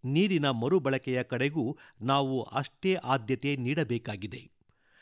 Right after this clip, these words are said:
ಮನೆಯಲ್ಲಿ ಬಳಕೆ ಮಾಡಿದ ನೀರನ್ನು ಹೂಕುಂಡಗಳಿಗೆ ಬಳಸಲು ಬರುತ್ತದೆ,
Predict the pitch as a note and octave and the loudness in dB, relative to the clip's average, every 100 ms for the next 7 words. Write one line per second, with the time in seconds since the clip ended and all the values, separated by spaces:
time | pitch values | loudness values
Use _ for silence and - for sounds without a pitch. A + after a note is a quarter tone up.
0 | - - A#2 C3 D3+ C#3+ A#2+ B2+ G2 A#2+ | -20 -8 -2 2 2 2 2 -2 -2 -2
1 | D3+ D3 A2+ A#2+ A#2 A#2+ A#2 D3 B2+ D3+ | -2 -2 -2 -2 -2 -2 0 0 0 -2
2 | B2+ - - _ - G#3 A3 E3+ D3 C3 | -4 -6 -18 _ 0 0 2 2 2 2
3 | B2+ B2 A2+ B2+ D#3 F3+ D3+ C3 - F#2+ | 2 0 0 -2 0 -2 0 -2 -2 -4
4 | G2 | -4